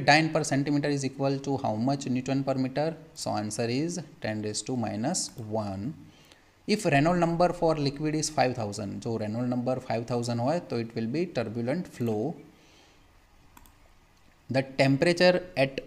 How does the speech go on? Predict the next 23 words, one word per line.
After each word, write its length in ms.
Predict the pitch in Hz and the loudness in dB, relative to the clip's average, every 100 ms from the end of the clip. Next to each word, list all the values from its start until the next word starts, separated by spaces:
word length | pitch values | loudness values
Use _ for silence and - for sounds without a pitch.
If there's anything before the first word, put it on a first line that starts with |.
| 127 | 0
which 180 | 151 - - - | 2 2 -2 -4
surface 340 | 127 127 147 143 | -2 -2 -2 -2
tension 340 | 135 135 147 147 147 - 127 | -2 0 0 -2 -6 -2 -2
of 120 | - 113 | 0 -4
liquid 320 | - 135 135 120 | -2 0 0 0
become 260 | - 131 123 117 | 0 2 2 2
zero 220 | 127 147 147 147 120 | 2 2 2 -2 -6
is 80 | - | -2
called, 220 | 113 101 101 - 113 | -2 -2 -6 -10 -4
જે 100 | 135 131 | 0 2
તાપમાને 380 | 120 - 135 135 | 0 0 0 0
પ્રવાહીનું 340 | 113 110 131 131 | 0 0 0 0
પૃષ્ઠતાણ 800 | 120 - 139 143 143 143 143 147 - | -2 -4 -4 0 2 4 2 0 -4
શૂન્ય 400 | - 117 131 131 123 | -2 0 2 0 0
બને 180 | 123 123 | -2 -2
તે 80 | 120 120 | -4 -4
તાપમાન, 420 | 113 127 139 175 - - - - - - | -4 -2 -2 -2 -8 -16 -20 -20 -20 -4
તો 120 | 117 107 | 0 0
that 180 | 104 | 0
is 80 | 113 - | -2 2
called 240 | 131 160 170 - | 2 4 0 -4
critical 500 | 110 113 113 131 156 160 | -4 -4 -2 -2 -2 -2
temperature. 640 | 117 101 110 101 - 135 | -2 0 -2 -4 0 0